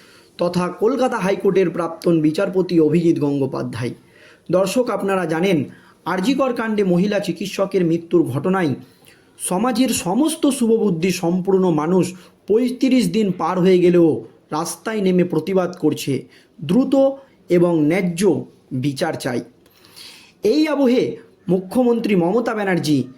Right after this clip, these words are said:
স্বাস্থ্য ভ-, মুখ্যমন্ত্রী মমতা ব্যানার্জির যে স্বাস্থ্য ভবন, সেখানে কর্মবিরতি পালন করছে জুনিয়র চিকিৎসকরা। আর সেখানেই হঠাৎ পৌঁছে যান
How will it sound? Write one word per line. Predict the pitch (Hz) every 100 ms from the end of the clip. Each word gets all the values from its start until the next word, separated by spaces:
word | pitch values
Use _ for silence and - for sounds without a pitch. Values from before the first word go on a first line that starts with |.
| _ _ _ _ _ _ -
স্বাস্থ্য | - 277 - -
ভ-, | 269 254
মুখ্যমন্ত্রী | 214 196 - 254 233 233
মমতা | 180 226 262
ব্যানার্জির | 226 208 190 165 170
যে | 170 175
স্বাস্থ্য | - 170 - 254
ভবন, | 240 220 180 127 - -
সেখানে | - 185 185 180
কর্মবিরতি | 165 156 190 233 202 190 175
পালন | 165 151 196 214
করছে | 190 170 160
জুনিয়র | 147 160 156 -
চিকিৎসকরা। | 135 165 - 156 139 139 123 - _ - - -
আর | 170 165
সেখানেই | - 196 220 269 190 - - _ -
হঠাৎ | 156 226 285 277 -
পৌঁছে | 214 226 226
যান | 214 180